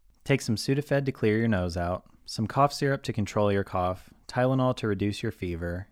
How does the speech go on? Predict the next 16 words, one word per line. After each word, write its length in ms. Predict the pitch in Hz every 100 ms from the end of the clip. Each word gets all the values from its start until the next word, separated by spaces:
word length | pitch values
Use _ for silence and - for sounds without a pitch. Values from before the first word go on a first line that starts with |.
| _
and 140 | 113 120
make 140 | 147
sure 180 | - 143
you're 160 | 127
dosing 380 | 107 104 - 98
up 240 | 92 - 110
on 80 | 107
all 240 | 120 131
of 100 | 117
your 120 | 107
important 420 | 98 - 98 98
vitamins. 580 | 90 98 90 85 - - - _ _ -
That's 220 | 117 -
all 140 | 139 123
very 340 | 98 98 92
doable. 480 | 85 82 80 87